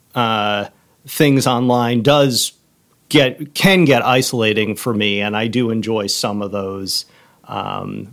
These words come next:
what I'd call, uh, disposable but still valuable, uh, interactions with folks.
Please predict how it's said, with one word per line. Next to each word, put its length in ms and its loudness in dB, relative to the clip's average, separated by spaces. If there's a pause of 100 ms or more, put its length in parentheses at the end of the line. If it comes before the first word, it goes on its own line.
what 140 -2
I'd 140 -4
call, 580 -4 (640)
uh, 420 -8
disposable 1040 -2 (220)
but 280 -4
still 260 -2
valuable, 760 -4 (160)
uh, 320 -4
interactions 680 -4
with 120 -18
folks. 440 -6